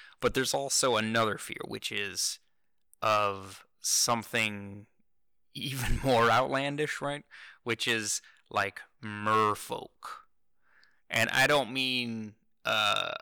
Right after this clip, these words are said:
uh, a cute redhead with a fishtail who falls in love with me kind of mermaid. I'm talking about the, sort of the accounts that if you, if you look up sort of the,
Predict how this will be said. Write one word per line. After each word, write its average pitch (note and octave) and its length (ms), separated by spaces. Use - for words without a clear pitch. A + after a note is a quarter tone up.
uh, C2+ 460
a A2+ 160
cute - 320
redhead A2+ 680
with A#2 160
a A2+ 60
fishtail G#2+ 720
who A#2+ 120
falls A2+ 340
in G2+ 100
love B2 180
with G2+ 120
me - 240
kind - 140
of - 80
mermaid. - 360
I'm C3 120
talking B2 260
about A#2 360
the, A2+ 340
sort - 160
of A#2 60
the A2 180
accounts - 920
that A2+ 140
if A2 140
you, A2+ 320
if A#2 120
you A#2 80
look B2 260
up B2 140
sort C3 240
of A2 140
the, G#2+ 440